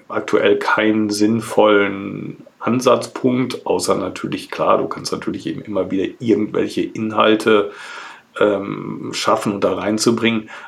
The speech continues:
Aber se-, seien wir doch mal ehrlich, der klassische Local-Sucher ist intentionsbasiert unterwegs und hat jetzt ein Problem.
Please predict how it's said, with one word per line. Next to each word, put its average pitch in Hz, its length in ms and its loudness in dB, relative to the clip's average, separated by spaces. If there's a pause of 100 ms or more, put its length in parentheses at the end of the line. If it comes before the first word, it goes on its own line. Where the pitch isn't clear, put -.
Aber 107 200 4
se-, - 200 -4
seien - 240 0
wir 110 80 6
doch 101 140 4
mal 98 260 0
ehrlich, 98 440 2 (1120)
der 107 640 2
klassische 160 560 2
Local-Sucher 117 920 2 (2000)
ist - 320 -4 (160)
intentionsbasiert 127 1400 4
unterwegs 107 680 0
und 110 180 -12
hat 85 140 -6
jetzt 107 300 -2
ein 107 100 -8
Problem. 90 480 -8